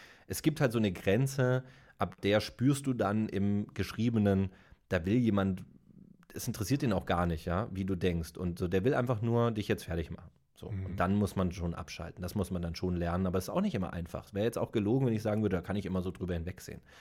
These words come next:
Speaker 1: Es gibt dann schon ab und zu mal Dinge, do-, da, da, da, da, die kreisen dann noch ein paar Tage in meinem Kopf. Ja, also es sollte sich schon wirklich jeder da draußen überlegen, auch der einfach mal so seinen Unmut und seinen Hass loswerden will,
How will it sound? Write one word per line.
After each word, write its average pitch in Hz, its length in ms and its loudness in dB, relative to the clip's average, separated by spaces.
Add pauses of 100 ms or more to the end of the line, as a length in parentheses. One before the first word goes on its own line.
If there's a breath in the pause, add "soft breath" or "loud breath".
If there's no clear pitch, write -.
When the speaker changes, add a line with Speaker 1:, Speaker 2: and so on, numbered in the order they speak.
(140)
Speaker 1:
Es - 60 -20
gibt 127 140 -4
dann 139 120 0
schon 143 180 2
ab 131 160 -2
und 139 80 0
zu 135 140 -4
mal 131 120 4
Dinge, 117 300 0
do-, 135 300 0 (400 loud breath)
da, 120 180 4
da, 110 460 2
da, 113 320 -2
da, 110 240 -2
die 110 140 -6
kreisen 123 340 2
dann 92 100 2
noch 82 120 -2
ein 85 100 -4
paar 87 140 -4
Tage 85 240 -4
in 82 60 -2
meinem 82 200 -6
Kopf. - 320 -8 (120)
Ja, 92 180 -4
also 95 340 0 (260 loud breath)
es 95 140 -6
sollte 113 220 2
sich 113 180 -2
schon 123 300 0
wirklich 120 300 -6
jeder 110 240 -2
da 113 120 0
draußen 95 360 -2
überlegen, 104 520 0
auch - 160 -4
der 92 140 2
einfach 101 200 -2
mal 104 160 2
so 98 100 0
seinen 92 280 2
Unmut 131 500 2
und 104 160 -2
seinen 92 180 0
Hass 127 200 -6
loswerden 90 500 -2
will, 98 220 -2